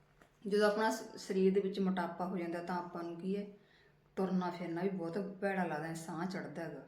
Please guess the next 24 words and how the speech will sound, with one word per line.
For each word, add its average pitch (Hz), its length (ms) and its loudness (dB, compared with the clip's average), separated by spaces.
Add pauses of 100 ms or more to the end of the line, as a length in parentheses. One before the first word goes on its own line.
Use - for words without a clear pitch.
(360)
ਇਹਦੇ 196 100 0
ਨਾਲ 220 120 2
ਤੁਹਾਡਾ 226 180 2
ਸਰੀਰ 180 340 0
ਹੈ 180 60 2
ਜਿਹੜਾ 190 140 0
ਬਿਲਕੁਲ 180 320 -2
ਫਿੱਟ - 360 -6
ਰਹੂ, 180 260 -2
ਤੁਹਾਨੂੰ 190 320 2
ਹਾਜ਼ਮ 175 380 -2
ਸ਼ਕਤੀ - 380 -6
ਤੁਹਾਡੀ 180 240 -6
ਸਹੀ 165 280 -8
ਰਹੂ। 185 300 -2
ਇੱਕ 185 200 -10
ਤੁਸੀਂ 196 340 0 (360)
ਤਲੀਆਂ 175 260 0
ਤੱਪੀਆਂ 185 340 -2
ਚੀਜ਼ਾਂ 185 280 -2
ਅਵੋਇਡ 170 340 -2
ਕਰ 170 220 -4
ਲਓ, 165 160 -4
ਫਾਸਟ 160 420 -4